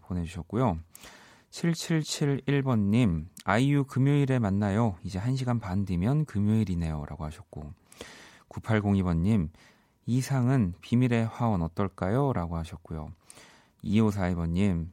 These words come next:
어, 키라, 지코의 아무 노래 어때? 예, 듣는 김에 원디, 아무 노래 챌린지, 렛츠 기릿이라고. 키라한테 물어보시고 왜 갑자기 챌린지는 제가 해야 되는 겁니까? 네, 이 말이 안 되죠.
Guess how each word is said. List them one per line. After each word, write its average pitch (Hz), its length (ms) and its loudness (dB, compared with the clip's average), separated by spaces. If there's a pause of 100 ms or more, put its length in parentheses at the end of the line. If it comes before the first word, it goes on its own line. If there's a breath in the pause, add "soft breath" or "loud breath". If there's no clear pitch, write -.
(120)
어, - 340 -10
키라, 151 400 -2 (640 soft breath)
지코의 131 580 -2
아무 123 280 2
노래 139 220 2
어때? 85 540 -4 (440 soft breath)
예, 143 40 -2
듣는 117 340 2
김에 113 320 2 (520 soft breath)
원디, 104 640 2 (240)
아무 107 260 2
노래 110 200 4
챌린지, 104 680 0 (180)
렛츠 - 280 -6
기릿이라고. 87 800 -4 (440)
키라한테 165 380 0
물어보시고 117 580 -4 (580 loud breath)
왜 95 60 -6
갑자기 104 340 -2
챌린지는 131 540 0
제가 - 260 -6
해야 87 140 0
되는 78 220 -6
겁니까? 82 400 -10 (300)
네, 85 220 -12 (720 soft breath)
이 113 160 -8
말이 90 200 -2
안 80 120 -4
되죠. 78 320 -10